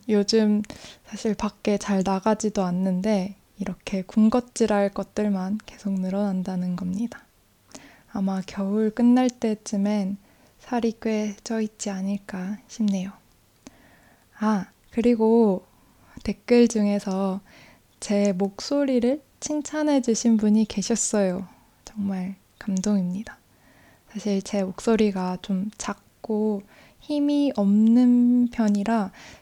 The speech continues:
예전엔 좀 마음에 안 들 때도 있었거든요. 근데 좋아해 주시는 분이 계셔서 정말 기분이 좋았습니다. 아무튼 좋은 말씀 너무너무 감사해요.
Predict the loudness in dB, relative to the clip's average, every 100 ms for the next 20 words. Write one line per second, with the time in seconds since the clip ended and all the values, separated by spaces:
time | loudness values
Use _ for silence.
0 | _ -6 0 4 4 4 2 -2 -8 -20
1 | _ -20 -20 -14 -4 0 0 0 4 4
2 | 2 -2 0 -2 -2 -4 -4 -6 -10 -8
3 | -6 -4 -4 -2 -4 -6 _ _ _ _
4 | -8 -6 -4 -4 -6 -2 2 2 2 0
5 | 2 2 2 0 -2 -2 -4 -8 -8 -8
6 | -4 -4 -4 -8 _ -14 -8 -6 -6 -8
7 | -6 -4 -4 -6 -6 -10 -8 -6 -6 -8
8 | -18 _ _ _ _ _ -20 -20 -20 _
9 | -8 -6 -4 2 4 6 6 4 0 -2
10 | -2 -4 _ -2 2 2 2 0 0 -2
11 | -2 -4 -2 -2 -2 -4